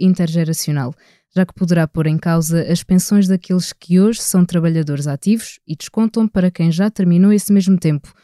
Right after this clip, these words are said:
ou não tem capacidade para trabalhar. A dúvida persiste, ninguém sabe como será daqui a alguns anos.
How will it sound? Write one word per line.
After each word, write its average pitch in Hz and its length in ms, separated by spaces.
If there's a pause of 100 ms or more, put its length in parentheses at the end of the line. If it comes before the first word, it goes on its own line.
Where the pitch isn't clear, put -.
(240)
ou 160 160
não 160 160
tem 175 240
capacidade 156 720
para 147 160
trabalhar. 147 400 (680)
A 220 60
dúvida 220 320
persiste, - 580
ninguém 190 280
sabe 180 320
como 175 200
será 160 280
daqui 151 260
a 147 80
alguns 147 320
anos. - 340